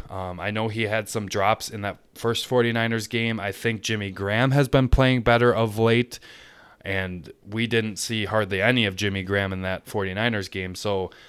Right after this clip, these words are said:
I just think there's a lot more that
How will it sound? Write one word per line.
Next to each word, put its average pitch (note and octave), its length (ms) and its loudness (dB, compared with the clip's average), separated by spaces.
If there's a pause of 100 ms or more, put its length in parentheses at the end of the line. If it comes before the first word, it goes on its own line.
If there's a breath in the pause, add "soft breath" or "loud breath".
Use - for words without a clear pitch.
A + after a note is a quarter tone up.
(320 loud breath)
I B2 160 4
just B2+ 240 -2
think B2+ 380 -2 (920)
there's A2+ 240 2
a G#2 60 2
lot G#2 360 4
more A2+ 460 0 (160)
that F#2+ 720 0